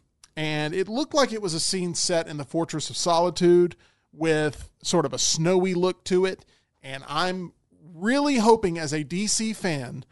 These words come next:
that they're able to get the D C properties back on track. But it starts with Superman. If they don't get Superman right, then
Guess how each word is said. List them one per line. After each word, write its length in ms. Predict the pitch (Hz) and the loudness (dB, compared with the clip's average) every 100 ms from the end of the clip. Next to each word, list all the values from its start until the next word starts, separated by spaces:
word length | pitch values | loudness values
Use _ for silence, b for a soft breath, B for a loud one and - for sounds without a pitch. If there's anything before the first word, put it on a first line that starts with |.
| _ - | _ -16
that 140 | 156 | -6
they're 160 | 175 165 | -6 -2
able 260 | 180 190 | -4 -2
to 80 | 180 | -4
get 440 | 151 165 165 _ | -2 0 -2 _
the 60 | - | -8
D 160 | 160 170 | -4 -2
C 180 | 185 165 | -2 -2
properties 540 | 165 151 165 151 143 | 0 0 -2 -8 -6
back 280 | - 151 156 | 0 0 0
on 180 | 165 156 | -4 -4
track. 420 | - 139 123 - b b b - | -6 -6 -6 -12 b b b -6
But 200 | 170 175 | -4 -2
it 180 | 175 175 | -4 -2
starts 600 | - - 185 202 - 214 | -2 4 4 4 0 -2
with 120 | 208 | -2
Superman. 560 | - 190 156 135 131 135 | 0 0 -2 -8 -8 -10
If 120 | - | -6
they 140 | 147 | -6
don't 380 | 127 175 220 - | -2 -2 -2 -4
get 240 | 208 208 - | -2 0 0
Superman 640 | - 185 180 175 165 151 | -2 -2 -2 -4 -4 -4
right, 460 | 139 127 127 - - _ _ _ _ _ 139 | -2 -2 -4 -12 -18 _ _ _ _ _ -8
then 600 | 165 156 147 147 143 | -4 -4 -4 -6 -10